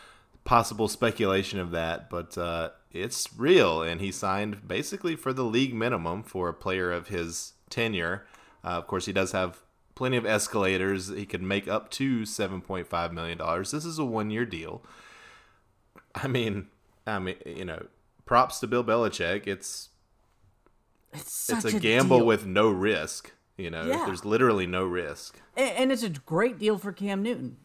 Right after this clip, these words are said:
Speaker 2: You're going to a team that you're gonna probably start. I don't think Stidham's really gonna stand a chance to start as long as his shoulder's healthy. And if he's starting, he's gonna get, if he's healthy, starts, does well,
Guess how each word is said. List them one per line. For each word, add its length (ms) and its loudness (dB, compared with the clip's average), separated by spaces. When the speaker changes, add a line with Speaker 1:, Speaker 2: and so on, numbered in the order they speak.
Speaker 2:
You're 120 -2
going 380 2
to 460 -4
a 160 0
team 720 -2
that 380 2
you're 160 -2
gonna 200 0
probably 400 2
start. 400 -8
I 80 -2
don't 220 0
think 280 -4
Stidham's 460 -4
really 280 2
gonna 220 -6
stand 260 -10
a 60 -12
chance 440 -10
to 100 -10
start 340 -6
as 200 -2
long 260 2
as 120 -4
his 200 -4
shoulder's 420 -2
healthy. 320 -2
And 80 2
if 100 0
he's 180 0
starting, 540 2
he's 240 0
gonna 300 4
get, 420 0
if 180 -4
he's 220 0
healthy, 680 2
starts, 640 2
does 220 2
well, 400 2